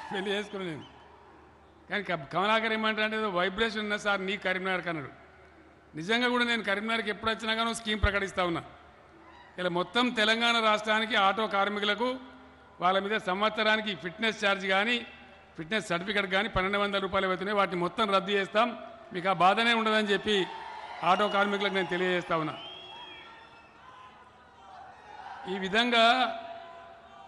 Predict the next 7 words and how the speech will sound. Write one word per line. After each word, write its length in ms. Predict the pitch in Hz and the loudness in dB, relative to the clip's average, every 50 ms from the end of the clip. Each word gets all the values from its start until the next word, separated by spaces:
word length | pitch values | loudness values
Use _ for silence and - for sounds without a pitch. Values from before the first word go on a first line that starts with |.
| - - - - - - - - - - - - 165 | -20 -20 -20 -20 -20 -20 -20 -20 -20 -20 -10 -4 -4
తక్కువ, 640 | 170 165 - - 254 262 247 240 214 180 - - - - - - - - - - - - - - - - - - | -4 -4 -4 0 4 6 6 6 6 4 2 -2 -10 -12 -14 -14 -16 -18 -20 -20 -20 -20 -20 -20 -20 -20 -12 -6
తక్కువ 320 | 147 160 165 - - 226 240 | -4 -4 -4 -4 0 2 4
ఆదాయం 580 | 233 220 208 202 208 208 226 233 233 240 233 | 6 8 8 6 6 6 4 4 4 2 2
ఉన్నటువంటి 420 | 226 226 220 214 208 208 214 202 196 | 0 -2 -2 -2 -2 -2 -2 -4 -4
ప్రజలు 380 | 165 175 170 180 202 196 190 | -4 -4 -4 -2 -2 -2 -2
ఎవరైతే 320 | 190 185 185 185 175 - 175 | -2 -2 -2 -4 -4 -4 -6
ఉన్నారో 300 | 165 165 165 160 143 | -6 -4 -4 -4 -4